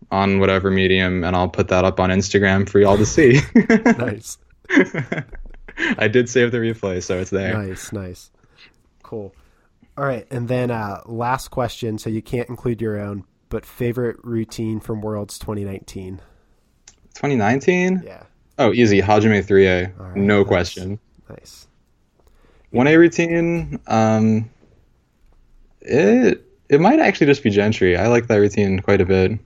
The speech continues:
Speaker 2: Yeah, I, I feel like it was, it was classy. Like, it was just, I don't know, like, it was a good one. Hard to beat. Hundred percent understand why it won.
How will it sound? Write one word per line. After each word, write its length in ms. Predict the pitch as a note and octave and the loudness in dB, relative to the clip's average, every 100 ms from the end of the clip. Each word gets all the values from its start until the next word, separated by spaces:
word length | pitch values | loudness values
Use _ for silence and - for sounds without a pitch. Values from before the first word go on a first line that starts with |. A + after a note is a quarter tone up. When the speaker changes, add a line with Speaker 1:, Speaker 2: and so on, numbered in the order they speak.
| _ | _
Speaker 2:
Yeah, 320 | A#2+ G#2+ G2+ G#2 | -10 -8 -10 -8
I, 120 | C3+ - | -8 -8
I 60 | |
feel 180 | B2 A#2 | -8 -8
like 160 | F#2+ - | -8 -10
it 80 | - | -12
was, 320 | F#2 - - _ _ _ | -14 -16 -20 _ _ _
it 60 | A2+ | -14
was 140 | F#2+ | -12
classy. 520 | - F#2 F2+ - F#2+ - | -12 -12 -12 -12 -14 -12
Like, 180 | G#2+ A#2 | -12 -8
it 80 | |
was 140 | G#2 - | -10 -10
just, 260 | G2 - _ _ _ _ _ _ _ _ _ | -14 -14 _ _ _ _ _ _ _ _ _
I 100 | G2+ | -14
don't 120 | F#2+ | -12
know, 180 | F2+ F2 - | -12 -14 -14
like, 200 | G#2 G2 _ _ _ _ _ _ _ _ _ _ _ _ _ _ _ _ _ _ _ _ | -12 -12 _ _ _ _ _ _ _ _ _ _ _ _ _ _ _ _ _ _ _ _
it 40 | C#3+ | 2
was 140 | C#3+ | 2
a 40 | |
good 160 | B2 G#2+ | 2 0
one. 140 | G2 F#2+ | -2 -4
Hard 240 | A#2 A#2+ | -2 -2
to 40 | G#2+ | -2
beat. 320 | G#2 G#2 - | -4 -6 -10
Hundred 360 | - A#2 A2 | -6 -2 -2
percent 300 | G#2 G2 G#2 | -4 -6 -6
understand 440 | G2 F#2+ - F#2+ F#2 | -6 -6 -6 -6 -4
why 180 | F2+ F2+ | -6 -8
it 100 | E2+ | -8
won. 260 | F2+ F2+ | -8 -8